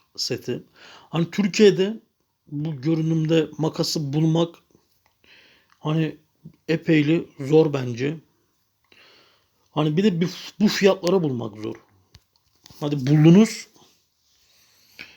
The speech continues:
Bir de bunun fiyatı var tabii ki. Hani ben bu fiyatları Türkiye'de verebileceklerini hiç düşünmüyorum. Hani o yüzden tüm makaslarımı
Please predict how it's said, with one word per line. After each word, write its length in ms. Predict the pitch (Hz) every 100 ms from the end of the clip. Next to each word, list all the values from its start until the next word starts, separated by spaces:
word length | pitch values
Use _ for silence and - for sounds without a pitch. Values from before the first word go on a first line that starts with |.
| _ -
Bir 60 | 143
de 120 | 147
bunun 280 | 147 180 - _ -
fiyatı 380 | - 143 143 165
var 160 | 135
tabii 280 | - 110 107
ki. 180 | - - _ _ _ _ _ _ - - - _
Hani 200 | 143 139
ben 220 | 147 160
bu 60 | 160
fiyatları 500 | 156 160 160 147 147
Türkiye'de 440 | 151 143 160 151
verebileceklerini 680 | 151 151 151 147 156 151 143
hiç 200 | 147 143
düşünmüyorum. 540 | - 135 117 113 113 _ _ _ _ _ _ - - - -
Hani 180 | - 151
o 200 | 156 165
yüzden 360 | 156 123 156 165 - _ _ _ _ _ _ _ _ _ _
tüm 140 | 170
makaslarımı 840 | 151 147 147 151 - 151 139 151 165